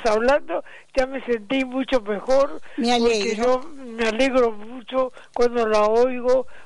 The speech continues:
Speaker 1: porque usted es un, es un ser tan especial, que bueno, ya todo el mundo que la conoce sabe cómo es usted, tan generosa y pensando siempre en los más desposeídos.
Speaker 2: Y es lo que hay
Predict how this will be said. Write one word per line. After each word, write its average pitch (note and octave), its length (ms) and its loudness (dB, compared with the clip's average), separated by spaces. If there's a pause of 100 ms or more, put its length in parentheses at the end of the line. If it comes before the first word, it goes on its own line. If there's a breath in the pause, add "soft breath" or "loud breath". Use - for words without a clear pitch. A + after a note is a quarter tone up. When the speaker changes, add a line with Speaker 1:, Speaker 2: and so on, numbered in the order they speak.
Speaker 1:
porque B3 300 -2
usted C4+ 440 0
es A3 60 -8
un, A3 360 -8
es F#3+ 160 -6
un G#3 200 -8
ser A3 320 2
tan G#3+ 240 0
especial, G3+ 640 -4 (360 loud breath)
que B3+ 140 4
bueno, G#3+ 420 0 (360 loud breath)
ya C4+ 100 2
todo B3+ 360 2
el G#3+ 120 -8
mundo A3+ 400 -4
que G3+ 140 -10
la G3+ 140 2
conoce G3 720 0 (300 loud breath)
sabe A3+ 320 2
cómo G3+ 280 -6
es G3 180 -8
usted, F#3+ 480 -4 (380 loud breath)
tan A#3 340 2
generosa G#3 880 -2 (340 loud breath)
y A3 120 -2
pensando A3+ 760 0
siempre A3 340 -2
en F#3+ 60 -2
los F#3+ 180 -2
más A3 540 0 (100)
desposeídos. F#3+ 1080 -4
Speaker 2:
Y C4+ 140 4
es C#4+ 100 4
lo C4+ 80 2
que C4+ 80 0
hay C4 60 2